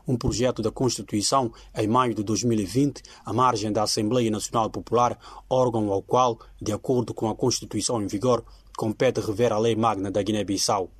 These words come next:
Enquanto o chefe de Estado aguarda que a sua Constituição seja discutida e aprovada pelos deputados, a Comissão da Revisão Constitucional do Parlamento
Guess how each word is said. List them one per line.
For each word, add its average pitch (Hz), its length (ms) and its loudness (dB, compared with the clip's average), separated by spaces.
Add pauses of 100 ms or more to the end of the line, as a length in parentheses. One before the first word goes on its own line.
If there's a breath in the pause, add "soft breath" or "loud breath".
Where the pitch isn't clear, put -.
(400 soft breath)
Enquanto 110 420 0
o 107 40 -6
chefe 113 320 -2
de 98 80 -8
Estado 110 300 0
aguarda 110 420 2
que - 140 -4
a 101 40 0
sua 117 220 0
Constituição 110 800 -2 (240 loud breath)
seja 107 340 0
discutida 107 580 -2
e 101 80 0
aprovada 110 540 0
pelos 92 240 -6
deputados, 101 580 -2 (280 loud breath)
a - 80 -10
Comissão 113 420 0
da 113 80 0
Revisão 110 420 -2
Constitucional 117 800 -2 (260 loud breath)
do 104 140 -4
Parlamento 107 540 0